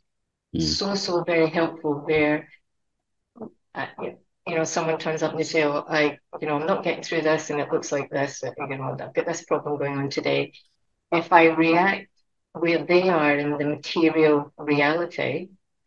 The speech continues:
Speaker 2: or the content of their thought, we're just gonna get stuck there.
Speaker 1: Mm.
Speaker 2: That's just gonna be, "Oh, this is a problem, and how are you gonna solve the problem, and, you know, what's gonna make you do it, what's gonna motivate you to do it, da, da, and on," and so the spiral goes. Whereas as you move on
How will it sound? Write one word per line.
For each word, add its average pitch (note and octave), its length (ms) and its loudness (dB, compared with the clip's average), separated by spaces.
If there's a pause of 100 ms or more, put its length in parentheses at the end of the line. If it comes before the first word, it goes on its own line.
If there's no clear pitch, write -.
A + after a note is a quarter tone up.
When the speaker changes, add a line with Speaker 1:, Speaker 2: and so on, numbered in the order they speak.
(360)
Speaker 2:
or D3 640 0 (160)
the E3+ 80 0
content E3 640 -2
of C#3+ 180 -8
their D3 140 -4
thought, C#3+ 440 -4
we're E3 220 0
just F3 240 -2
gonna D#3+ 180 -2
get C#3+ 220 -4
stuck - 400 -4
there. - 340 -4 (240)
Speaker 1:
Mm. E2 200 -2
Speaker 2:
That's - 260 0
just - 200 -6
gonna D3 180 -2
be, D3 120 4
"Oh, D#3+ 160 4
this D3+ 220 2
is D#3+ 140 -2
a E3 80 -4
problem, C#3+ 540 0
and B2+ 160 -4
how D3+ 60 6
are D3 100 4
you C#3+ 60 0
gonna C#3 120 -2
solve C#3 240 -2
the E3+ 100 -8
problem, D3 460 -2
and, C3+ 180 -4 (180)
you D#3+ 60 2
know, D#3+ 100 4
what's F3 220 0
gonna E3 200 0
make D#3+ 220 2
you D#3+ 80 -4
do D#3 140 -2
it, D3+ 160 2
what's D#3 180 -2
gonna D3 220 -2
motivate D3+ 400 -2
you D3+ 100 -8
to - 120 -10
do D#3 100 2
it, D3 220 6
da, C#3+ 80 0
da, C#3 120 0
and C#3+ 280 0
on," C#3+ 400 0
and D3 260 -6
so E3 180 -2
the D#3 120 -2
spiral C#3+ 480 -2
goes. - 480 -6 (520)
Whereas D3+ 380 6
as D3 220 0
you D3+ 100 -6
move D3 280 -2
on D3+ 580 -2